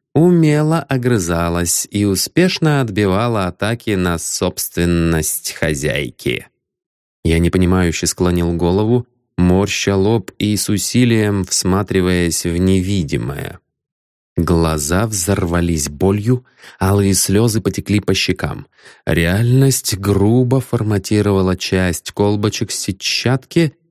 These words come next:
расширяя спектр восприятия до уровня астральных материй.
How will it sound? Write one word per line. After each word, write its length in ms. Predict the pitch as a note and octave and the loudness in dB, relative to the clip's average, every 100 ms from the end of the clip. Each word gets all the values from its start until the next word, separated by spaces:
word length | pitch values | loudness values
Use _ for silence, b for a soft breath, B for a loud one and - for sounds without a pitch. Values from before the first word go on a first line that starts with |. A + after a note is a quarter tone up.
| _ _ - | _ _ -2
расширяя 1080 | G2 G2 A#2 B2+ - - A#2+ A#2+ B2 A2 G2+ | 0 2 2 2 0 0 2 4 2 2 0
спектр 760 | - - - A2 - A2 F#2+ | -2 -4 -2 -2 -2 -2 0
восприятия 880 | F2+ F2+ - - E2+ A#2 A2+ A2 G2+ | 0 -2 -2 0 2 2 2 0 0
до 160 | F#2 F2 | 2 0
уровня 540 | F#2+ G2+ F#2 F2 F#2 - | 2 0 0 0 -2 -2
астральных 1040 | F#2+ - - A2 G#2 G2+ F2 D#2 D2 C#2+ D#2+ | -4 -4 -4 -2 0 0 0 -2 -4 -6 -6
материй. 840 | B1+ B1 - C2+ C#2 B1 A#1+ | -6 -6 -4 -2 -2 -6 -10